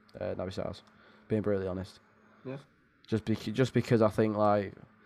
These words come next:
Speaker 1: Naby Sarr's wanting a four-year contract, and with Naby Sarr, being brutally honest, you're getting a player that sixty-five percent of the time will be on it, but the thirty-five that he's not on it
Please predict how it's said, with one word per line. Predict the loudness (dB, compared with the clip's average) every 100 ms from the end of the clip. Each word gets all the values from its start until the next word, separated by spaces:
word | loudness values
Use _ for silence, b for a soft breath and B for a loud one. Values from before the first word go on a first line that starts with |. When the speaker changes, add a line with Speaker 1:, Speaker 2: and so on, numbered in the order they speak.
| b b b b b _ _ 2
Speaker 1:
Naby | 4 4
Sarr's | 4 4 4
wanting | -2 -8
a |
four-year | -2 2 2 0
contract, | -2 -4 -4 -2 0 -2 -8 -8
and | -2 0
with | 2
Naby | 4 4
Sarr, | 0 0 2 4 2 -2 -10 -8
being | 0 2 2
brutally | -2 0 2 2 2 2 4
honest, | 4 2 -2 -10 -16 -20 b b b b b -4
you're | 0
getting | 2 2
a | 2
player | 2 4 6 6
that | 4 2 0 _ _ _ _ _ _ _ _
sixty-five | -16 -14 -6 -6 -6 -8 -8 0 2 2
percent | 0 -4 -4
of |
the | -8
time | -4 2 4 4
will | 2
be | 4
on | 4
it, | 2
but | -4
the | -8
thirty-five | 0 2 2 0 2 2
that | 2
he's | -2 -2
not | 0 2
on | 0 -2
it | -2 -2